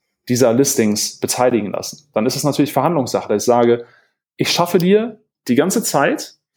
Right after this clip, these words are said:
die du sonst damit aufbringst, es selbst zu betreiben, für meinetwegen zehn Prozent. Weil so Leute wie Airgreets beispielsweise nehmen ja fünfundzwanzig, aber gehen da eben auch hin, machen die Schlüsselübergabe, kümmern sich um die Reinigung. Das mache ich ja alles nicht. Und so bekomme ich fortlaufend zehn Prozent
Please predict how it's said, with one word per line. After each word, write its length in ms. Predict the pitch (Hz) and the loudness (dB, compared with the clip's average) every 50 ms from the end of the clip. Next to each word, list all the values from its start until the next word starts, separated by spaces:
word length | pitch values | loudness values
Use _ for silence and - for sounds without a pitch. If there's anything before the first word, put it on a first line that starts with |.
| _ - | _ -8
die 80 | 131 | -2
du 120 | 123 131 120 | 0 0 2
sonst 280 | 113 127 160 196 - | 2 2 2 2 0
damit 160 | 185 156 127 | 0 -2 0
aufbringst, 440 | - - 143 147 - 165 151 - - | 0 0 -2 0 0 -4 -4 -4 -4
es 80 | 117 - | -2 0
selbst 240 | 123 123 135 - - | 2 2 2 0 -2
zu 80 | 135 | -2
betreiben, 580 | 110 - - - 113 110 123 160 208 285 - - _ _ _ _ _ _ | -4 -6 -4 -2 0 2 2 2 0 -2 -4 -8 _ _ _ _ _ _
für 560 | - - - - 175 190 202 196 196 - - _ _ _ _ _ _ _ _ _ | -10 -6 0 4 4 4 4 2 -4 -10 -18 _ _ _ _ _ _ _ _ _
meinetwegen 420 | - 151 156 151 139 156 147 147 143 | -2 -2 0 2 2 2 2 2 2
zehn 240 | - 160 156 156 | 2 0 0 0
Prozent. 560 | - - 131 - - 120 87 85 - - - _ _ _ _ | 0 -2 -2 0 0 0 0 -2 -6 -12 -14 _ _ _ _
Weil 140 | - 104 104 | 0 0 2
so 80 | 113 117 | 4 4
Leute 240 | 120 120 120 117 | 4 2 2 0
wie 80 | 117 98 | -2 0
Airgreets 500 | 113 117 123 131 127 135 139 151 143 - | 2 2 2 2 0 -2 -2 -2 -4 -2
beispielsweise 520 | - 143 143 - - 135 - 139 131 120 123 | 0 0 0 0 -2 -2 0 2 2 2 2
nehmen 140 | 131 123 120 | 0 0 0
ja 40 | 110 | 0
fünfundzwanzig, 680 | - 131 120 120 117 120 131 143 165 156 - 127 - 113 | 0 0 0 0 0 0 0 0 0 2 0 0 2 2
aber 200 | 113 107 104 107 | 2 2 2 2
gehen 200 | 107 123 127 127 | 2 2 2 2
da 60 | 117 98 | 2 2
eben 200 | 107 110 107 - | 0 -2 -2 -2
auch 160 | - - - | -4 -2 0
hin, 160 | - 147 143 | 0 0 0
machen 180 | 123 104 - 98 | 0 -2 -4 -6
die 60 | 95 | -6
Schlüsselübergabe, 760 | - - 160 - - 123 123 123 120 117 123 120 120 117 117 | -4 -4 -4 -2 0 2 2 2 2 4 2 2 2 2 0
kümmern 220 | - - 113 101 95 | -2 -2 -4 -4 -4
sich 140 | - - | -6 -6
um 60 | 101 104 | -4 -4
die 80 | 104 | -2
Reinigung. 420 | 104 113 120 127 123 120 120 120 - - - | 0 0 2 2 2 0 -2 -4 -6 -12 -6
Das 120 | - 113 - | -4 0 0
mache 160 | 151 151 147 | 0 0 0
ich 80 | - - | -2 -2
ja 80 | - | -2
alles 200 | 85 85 - - | -2 -2 -6 -10
nicht. 260 | - - - - - _ _ - - - - _ | -12 -14 -14 -18 -20 _ _ -20 -20 -20 -8 _
Und 100 | 135 135 | -2 0
so 80 | 185 | 0
bekomme 240 | 202 214 - 208 180 | 0 2 0 0 -2
ich 140 | 160 - - | -2 -4 -4
fortlaufend 960 | - - 208 - - - 147 123 107 95 104 110 - 175 285 - - - _ _ _ - - _ | -2 0 0 2 2 2 2 4 4 4 2 2 0 -2 -4 -4 -6 -12 _ _ _ -20 -16 _
zehn 240 | - - 208 240 233 | -2 0 0 0 0
Prozent 480 | - - 208 - - 202 196 196 196 | 0 -2 -4 0 2 2 2 2 0